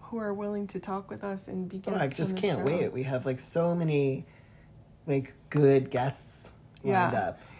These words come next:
Speaker 1: And this
Speaker 2: Yeah.
Speaker 1: is one question we need to ask because unfortunately I think it's, I think it's common, like, like we just did here, you and I can talk about practitioners who are,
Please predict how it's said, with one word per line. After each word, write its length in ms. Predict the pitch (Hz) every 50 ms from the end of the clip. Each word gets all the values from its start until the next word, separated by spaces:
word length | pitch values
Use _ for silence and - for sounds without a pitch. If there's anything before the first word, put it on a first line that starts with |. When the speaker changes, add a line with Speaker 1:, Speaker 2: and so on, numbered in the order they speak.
| - - -
Speaker 1:
And 180 | 226 226 233 240
this 100 | 262 254
Speaker 2:
Yeah. 160 | - 247 247
Speaker 1:
is 40 | 240
one 200 | 233 226 226 233 233
question 440 | - 233 226 214 - - 220 202
we 100 | 196 196
need 180 | 196 196 196 185
to 100 | 180 -
ask 380 | - 175 180 180 175 175 - -
because 220 | 180 170 196 180
unfortunately 560 | 190 180 185 - 220 214 208 214 185 - - 185
I 20 |
think 220 | 180 - 190 190
it's, 240 | 190 175 170 - -
I 120 | - 190 185
think 200 | - 190 180 -
it's 120 | 185 -
common, 440 | - - 196 190 190 190 185 180 175
like, 220 | 175 170 170 - - - - - - - - - - - - - -
like 240 | - 190 190 190 -
we 100 | 240 240
just 240 | 208 226 220 214 -
did 140 | - 208 208
here, 260 | 208 226 226 214 208
you 260 | 196 196 208 214 220
and 140 | 220 208 202
I 240 | 190 185 180 180 180
can 200 | 185 - 190 175
talk 260 | 175 - 180 180 -
about 220 | 170 175 175 175 -
practitioners 680 | - 175 175 - - 185 185 - - 180 175 180 185 -
who 140 | - 185 180
are, 300 | 170 175 175 165 165 180